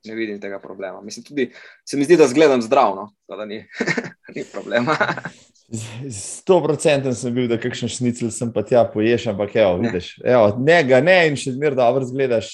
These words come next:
Speaker 2: Evo, zdaj se bom jaz malo zamislil nad svojim, eh, mesenim poželenjem.
Speaker 1: Spet, ne, vsak naj je ono, kar mu paše, in
Speaker 2: Tako,
Speaker 1: vsak
Speaker 2: tako.
Speaker 1: mora vedeti, kaj njegovo telo rabi, ne. Zdaj,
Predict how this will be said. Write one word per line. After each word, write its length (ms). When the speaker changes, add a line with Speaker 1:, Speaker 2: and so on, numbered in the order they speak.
Speaker 2:
Evo, 260
zdaj 260
se 160
bom 160
jaz 160
malo 160
zamislil 480
nad 80
svojim, 320
eh, 680
mesenim 420
poželenjem. 560
Speaker 1:
Spet, 240
ne, 140
vsak 420
naj 220
je 120
ono, 220
kar 160
mu 140
paše, 560
in 100
Speaker 2:
Tako, 140
Speaker 1:
vsak 100
Speaker 2:
tako. 140
Speaker 1:
mora 180
vedeti, 320
kaj 140
njegovo 340
telo 240
rabi, 320
ne. 140
Zdaj, 320